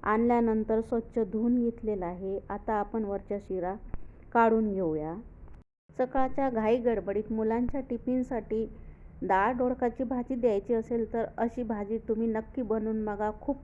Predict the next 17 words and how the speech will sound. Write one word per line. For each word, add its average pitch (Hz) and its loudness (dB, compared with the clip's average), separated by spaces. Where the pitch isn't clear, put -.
पटकन 247 0
तयार 214 2
होते. 208 -4
अशा 226 -4
प्रकारे 233 0
सगळ्या 220 0
दोडक्याची 214 -2
शिरा 214 2
काढून 240 0
घेतलेल्या 240 2
आहे. 226 -2
या 240 6
शिरा 233 4
काढून 226 2
घेतलेल्या 233 2
याची 220 2
चटणी 233 -2